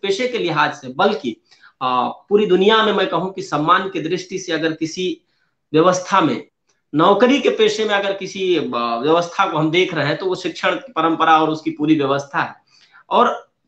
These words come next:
पत्रकारों की एक बड़ी फहरिस्त आपके पढ़े लिखे और पढ़ाने लिखाने के बाद तैयार हुई। जब भी हम लोग आपके पढ़ाए हुए विद्यार्थियों से जुड़ते हैं तो लोग कहते हैं कि हम लोगों ने फीचर लिखना, हम लोगों ने खबर लिखना, हम लोगों ने समाचार लिखना, रिपोर्टिंग लिखना,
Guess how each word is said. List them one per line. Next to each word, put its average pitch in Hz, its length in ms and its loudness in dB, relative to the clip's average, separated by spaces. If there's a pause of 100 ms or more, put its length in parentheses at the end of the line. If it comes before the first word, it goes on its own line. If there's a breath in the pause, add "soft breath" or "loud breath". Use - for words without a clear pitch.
पत्रकारों 202 580 2
की 233 80 -8
एक 208 280 0
बड़ी 185 240 2
फहरिस्त 147 560 -2
आपके - 360 -2
पढ़े 156 300 -4
लिखे 151 240 -4
और 143 140 -6
पढ़ाने 143 280 -2
लिखाने 139 320 -4
के 131 80 -8
बाद 127 140 -2
तैयार 110 460 -6
हुई। - 140 -20 (560 soft breath)
जब 180 160 2
भी 226 120 4
हम 196 100 6
लोग 208 240 4
आपके 185 240 2
पढ़ाए 185 320 2
हुए 202 80 4
विद्यार्थियों 185 500 0
से 190 120 -6
जुड़ते 180 320 -2
हैं 196 140 0
तो 175 120 -6
लोग 180 160 -6
कहते 170 260 -4
हैं 160 160 -4
कि 143 200 -10 (200 loud breath)
हम 185 120 2
लोगों 220 240 6
ने 214 80 4
फीचर 202 440 0
लिखना, 175 380 0
हम 165 260 2
लोगों 180 200 -4
ने 156 200 0 (140)
खबर 196 320 2
लिखना, 160 420 2
हम 160 140 0
लोगों 165 260 2
ने 156 100 2
समाचार 156 560 0
लिखना, 151 380 -2
रिपोर्टिंग 196 520 2
लिखना, 156 400 -4